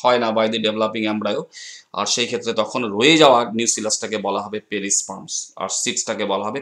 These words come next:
perispermic seeds। And, and এই যেটা double fertilization, যেটা সম্পর্কে আমরা আলোচনা করলাম, actually this double fertilization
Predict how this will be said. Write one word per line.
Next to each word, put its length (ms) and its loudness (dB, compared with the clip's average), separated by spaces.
perispermic 640 -4
seeds। 220 -10
And, 220 2
and 160 0
এই 100 0
যেটা 220 0
double 260 6
fertilization, 600 0
যেটা 140 0
সম্পর্কে 460 -4
আমরা 180 2
আলোচনা 320 -2
করলাম, 300 2
actually 380 -4
this 140 -2
double 260 4
fertilization 640 0